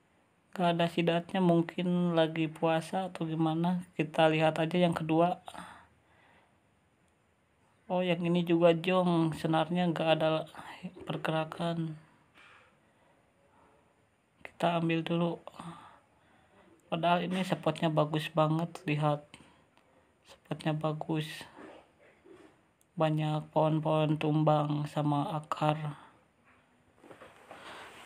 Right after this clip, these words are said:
Ini kalau sarang gabus ini bagus banget, gabus. Tapi di sini gabusnya besar-besar, tapi jarang makan, nggak tahu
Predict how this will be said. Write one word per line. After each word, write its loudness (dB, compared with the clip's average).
Ini 0
kalau 8
sarang 2
gabus 2
ini 2
bagus 2
banget, -2
gabus. -4
Tapi 2
di -2
sini -4
gabusnya -2
besar-besar, 0
tapi -2
jarang 2
makan, 0
nggak -2
tahu 2